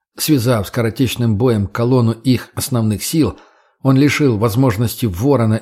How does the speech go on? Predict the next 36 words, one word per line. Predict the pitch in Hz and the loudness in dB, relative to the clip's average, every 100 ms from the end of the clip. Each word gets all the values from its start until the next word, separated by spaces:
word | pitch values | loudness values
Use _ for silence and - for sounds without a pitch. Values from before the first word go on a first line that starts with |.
| - | -2
или | 117 | -2
еще | 113 107 - | 0 -2 -4
кого | 165 127 113 110 90 - - | -2 0 2 2 0 -4 -4
из | 107 | -2
его | 120 113 | 0 -2
окружения | 92 110 101 147 165 104 80 - _ _ _ | -2 -2 -2 0 0 0 -4 -10 _ _ _
что-то | - - 160 156 | -6 -2 0 0
вякнуть | 104 143 - 104 - | 2 0 0 -4 -4
в | 107 | -2
рацию | 147 156 101 85 - | -2 -2 -6 -6 -12
оставшимся | - 143 - 123 143 127 135 | -6 -4 -2 -2 -2 -2 -2
в | |
деревне. | 123 143 107 67 - _ _ _ _ | 0 2 0 -4 -14 _ _ _ _
Да | 113 131 | 0 2
и | 139 | 2
боем | 131 180 160 117 - | 2 2 2 2 -2
это | 123 117 | -6 -2
не | 113 | -2
назовешь. | 120 104 117 104 - - _ _ | 0 0 0 0 -4 -12 _ _
Отработали | _ 107 117 135 185 139 135 | _ -4 0 2 2 2 0
как | 147 151 | 0 -4
в | - | -8
тире | - 151 123 95 78 - | -2 4 4 2 -6 -4
за | 127 131 | -2 0
пару | - 113 110 | 0 -2 0
минут. | 117 107 78 - _ _ _ _ _ _ | 0 0 -4 -12 _ _ _ _ _ _
Это | 127 131 127 | -6 -2 0
больше | 147 - 139 | 0 0 -2
тянуло | 139 139 135 | 0 0 0
на | 120 120 | 0 -2
расстрел. | 117 - 143 127 69 - _ _ _ _ _ | -2 -4 -2 -2 -4 -12 _ _ _ _ _
А | 120 | -2
ныне | 151 170 | 2 2
покойный | 139 120 156 143 131 127 | 0 0 2 2 2 0
Витя | 117 147 117 | 0 0 -2
Рак, | 101 131 135 - | -2 -2 -2 -6